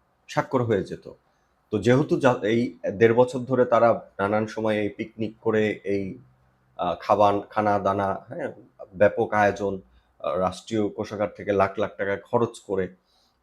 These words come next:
এত কিছুর প্রয়োজন হতো না। বিএনপির সালাউদ্দিন আহমেদ আরও বলেছেন যে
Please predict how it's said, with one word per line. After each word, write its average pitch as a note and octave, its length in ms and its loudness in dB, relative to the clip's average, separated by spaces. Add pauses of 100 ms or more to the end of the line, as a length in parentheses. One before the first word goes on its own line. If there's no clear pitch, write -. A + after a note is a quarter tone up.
(100)
এত A#2 280 2
কিছুর C3 300 -4
প্রয়োজন E3 320 4
হতো F#2+ 240 -8
না। - 140 -16 (1300)
বিএনপির D#3+ 400 6
সালাউদ্দিন C3 440 6
আহমেদ A#2+ 280 0 (140)
আরও G#2+ 180 4
বলেছেন G#2 580 -6 (760)
যে G#2+ 500 4